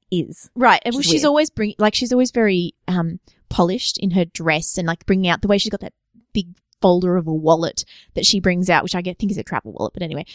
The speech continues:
Speaker 2: she brings out this wallet and she's got, like, she's, is, isn't filing everything and, which is,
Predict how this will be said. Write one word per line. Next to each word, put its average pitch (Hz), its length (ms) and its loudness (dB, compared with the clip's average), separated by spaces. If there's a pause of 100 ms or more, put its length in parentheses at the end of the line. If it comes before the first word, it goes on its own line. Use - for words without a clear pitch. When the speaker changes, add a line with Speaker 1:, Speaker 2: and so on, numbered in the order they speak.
(120)
Speaker 2:
she - 140 2
brings 226 200 6
out 208 140 2
this 196 120 -8
wallet 180 300 4
and 190 100 -4
she's 208 160 -2
got, - 160 -2
like, - 220 -2
she's, 247 280 0
is, 214 200 0
isn't 233 300 0
filing 180 580 4
everything 175 640 -2
and, 170 140 -4 (420)
which 247 160 -2
is, 254 120 -2